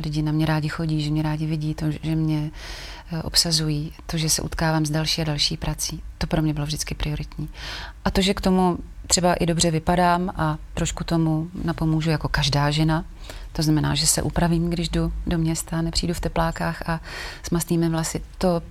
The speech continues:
je prostě mi dáno od narození, takhle jsem byla vychovaná. A můžu jenom říct, že m-,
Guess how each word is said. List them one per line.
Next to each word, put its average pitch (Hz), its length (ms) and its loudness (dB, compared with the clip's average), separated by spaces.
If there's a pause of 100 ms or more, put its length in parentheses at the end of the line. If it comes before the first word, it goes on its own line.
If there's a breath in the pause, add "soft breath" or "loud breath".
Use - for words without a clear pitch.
(180)
je 190 100 0
prostě - 360 -2
mi 175 160 2
dáno 170 500 4
od 170 160 0
narození, 165 580 4
takhle 165 280 -2
jsem 165 160 2
byla 160 140 4
vychovaná. 143 500 0 (920 loud breath)
A 175 380 4 (180)
můžu 226 240 6
jenom 247 160 6
říct, 208 300 0
že 185 320 2 (420)
m-, 185 100 2